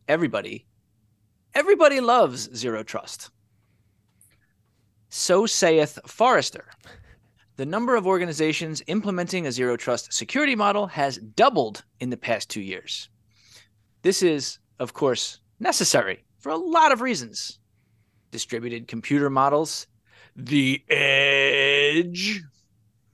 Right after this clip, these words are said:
remote workers, et cetera, et cetera. It seems that even in places where Zero Trust is deployed,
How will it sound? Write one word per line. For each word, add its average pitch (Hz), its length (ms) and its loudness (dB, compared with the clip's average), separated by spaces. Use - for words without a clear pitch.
remote 165 380 2
workers, 175 640 2
et 139 120 -6
cetera, 131 520 2
et 117 140 -2
cetera. - 420 -6
It 175 140 0
seems 339 480 -6
that - 180 -4
even 226 260 -4
in 202 80 -6
places 165 380 -4
where 135 120 -2
Zero 127 220 0
Trust 117 300 -4
is 104 140 -10
deployed, 170 560 0